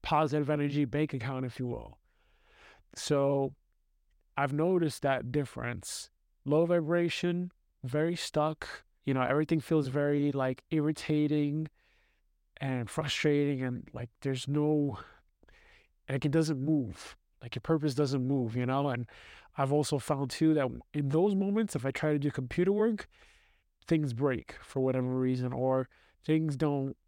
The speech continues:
work out as smoothly as they should. But when I'm in a more high vibrational state, when I'm a little bit higher energy, when I'm more positive, when I'm having more fun,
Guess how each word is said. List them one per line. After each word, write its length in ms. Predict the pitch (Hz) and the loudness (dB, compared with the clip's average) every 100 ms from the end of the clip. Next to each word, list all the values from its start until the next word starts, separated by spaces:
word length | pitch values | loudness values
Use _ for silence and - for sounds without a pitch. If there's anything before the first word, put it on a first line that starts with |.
| - | -6
work 380 | 135 160 156 151 | 0 2 2 2
out 240 | 147 - | 0 0
as 100 | 131 | -4
smoothly 680 | - 151 151 160 151 135 131 | -4 -2 2 2 2 2 0
as 160 | 131 127 | -2 -2
they 140 | 131 | -2
should. 400 | 123 139 117 117 - | -2 -4 -6 -10 -10
But 140 | 139 | -6
when 160 | 131 139 | -2 -2
I'm 180 | 143 147 | 0 0
in 140 | 147 | 2
a 240 | 147 139 127 _ _ _ | 0 -2 -4 _ _ _
more 220 | 147 151 | 0 0
high 300 | 127 - 151 | 0 0 0
vibrational 800 | 143 139 127 151 196 - 151 139 | 2 2 2 2 2 0 0 0
state, 260 | 120 139 131 | -2 -2 -2
when 180 | 123 127 | 0 -2
I'm 160 | 127 | -2
a 140 | 127 131 | -2 0
little 220 | 139 143 | 0 0
bit 120 | 139 | 0
higher 380 | 127 - 139 135 | -2 -2 0 0
energy, 480 | 143 151 156 139 131 | 0 0 2 2 0
when 160 | 127 | 0
I'm 160 | 127 123 | -2 -2
more 140 | 127 | -4
positive, 680 | - - 139 156 143 139 127 | -6 -4 0 2 2 2 2
when 120 | 131 | 0
I'm 120 | 127 123 | -2 -2
having 320 | 139 135 131 | -2 -2 -2
more 160 | 117 | -2
fun, 560 | 113 - 160 160 139 120 | -6 -2 2 2 0 -2